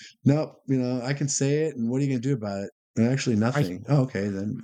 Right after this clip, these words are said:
Speaker 1: I win. Yeah.
Speaker 2: There are tons of podcasts by teachers, and they talk about the lack of accountability. The people,
Speaker 1: Yeah.
Speaker 2: the group that is being held accountable are the teachers, not the students, not the administrators,
Speaker 1: Oh, right.
Speaker 2: not the parents.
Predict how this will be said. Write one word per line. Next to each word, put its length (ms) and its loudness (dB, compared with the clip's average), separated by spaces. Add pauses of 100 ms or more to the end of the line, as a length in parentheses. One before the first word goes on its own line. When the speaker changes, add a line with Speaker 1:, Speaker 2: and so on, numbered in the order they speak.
(140)
Speaker 1:
I 120 4
win. 340 0 (520)
Yeah. 180 2
Speaker 2:
There 140 6
are 60 4
tons 280 4
of 140 4
podcasts 680 2
by 200 4
teachers, 580 -2 (100)
and 160 4
they 100 0
talk 280 0
about 300 2
the 100 0
lack 320 2
of 80 2
accountability. 920 0 (800)
The 80 6
people, 500 4
Speaker 1:
Yeah. 140 -4 (240)
Speaker 2:
the 180 2
group 420 2
that 140 6
is 120 6
being 220 4
held 220 4
accountable 480 2
are 80 4
the 100 0
teachers, 600 -4 (140)
not 240 4
the 100 4
students, 480 0
not 200 4
the 140 0
administrators, 840 -2 (800)
Speaker 1:
Oh, 80 6
right. 100 2
Speaker 2:
not 200 2
the 60 0
parents. 600 0